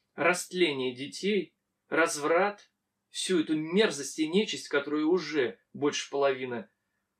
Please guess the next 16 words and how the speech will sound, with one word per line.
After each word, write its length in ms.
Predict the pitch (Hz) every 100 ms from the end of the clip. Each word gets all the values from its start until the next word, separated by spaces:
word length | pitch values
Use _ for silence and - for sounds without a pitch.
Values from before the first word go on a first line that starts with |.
| _ _ -
э, 40 |
наших 640 | 127 127 127 139 156 - 123
жителей 400 | 139 139 131 127
страны 600 | - 139 147 208 196 - _
искалечила 840 | 151 - 196 160 127 - 107 101 -
морально, 560 | 135 135 147 170 139
нравственно, 560 | 127 131 147 - 123 117
духовно 640 | 113 - 151 143 123 113 _ _ _
и 100 | -
генетически. 800 | 147 135 143 151 110 - - - _ _ _ _ _ _ _ _ _
Вот 220 | - 151 -
эти 300 | 214 165 -
твари, 480 | - 156 175 185 135
изуверы 460 | 156 135 143 180 160
хуже 280 | - 156 -
фашистов. 560 | - 139 - - -